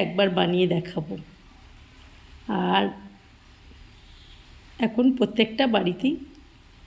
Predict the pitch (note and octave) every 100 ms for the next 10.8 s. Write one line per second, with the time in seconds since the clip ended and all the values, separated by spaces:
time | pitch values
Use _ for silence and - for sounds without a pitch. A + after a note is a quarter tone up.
0 | - - - G3 F3+ F3+ F#3+ F#3+ A3+ G#3+
1 | F#3 F3+ F#3 F#3+ G#3 G3 G3+ G3+ E4+ F#4
2 | - - - - - - C4+ B3 - A3
3 | A3 B3 A3 G#3+ A#3 C#4 B3 B3+ A#3+ A#3
4 | C#4 C4+ A3+ B3 A3+ G#3 G3 F3+ A3 A#3
5 | G#3 - F3 F3 F#3 F3+ E3+ F3 F3+ -
6 | - - - - - - - - - -
7 | - A3+ A3+ A#3 B3+ A#3+ A#3 - B3 C4
8 | C4 G#3+ F#3 F#3+ F#3+ G#3+ A3+ G#3 - G#3+
9 | A3+ A3 G3+ G#3 E4 A4+ G3+ G3+ F3 F#3
10 | F3+ G3+ G3+ F3+ - F#3 F#3 G3